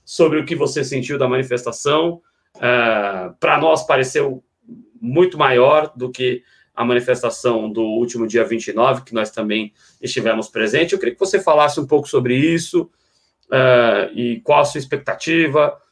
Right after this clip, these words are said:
Elas vão construir a derrota do Bolsonaro, ou nós vamos conseguir derrubar o Bolsonaro antes? É, fica à vontade pra falar as suas percepções sobre este último dia dezenove e sobre as manifestações.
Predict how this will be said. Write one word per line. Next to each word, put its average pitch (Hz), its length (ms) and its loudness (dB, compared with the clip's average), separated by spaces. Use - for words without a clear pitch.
Elas 127 360 4
vão 143 160 2
construir 135 540 -2
a 135 60 4
derrota 120 400 0
do 110 120 -6
Bolsonaro, 143 840 -4
ou 135 180 0
nós 131 160 0
vamos 123 240 -2
conseguir 110 400 -12
derrubar 107 400 -4
o 101 60 -2
Bolsonaro 101 600 -8
antes? 147 540 -6
É, - 160 -2
fica 185 240 -2
à - 20 -2
vontade 175 380 0
pra 143 140 0
falar 127 300 2
as - 100 -4
suas 131 120 -2
percepções 123 680 -4
sobre 117 420 -2
este 120 300 -2
último 113 300 0
dia 113 160 2
dezenove 127 560 0
e - 20 -4
sobre 135 260 -2
as 123 60 2
manifestações. 120 920 -8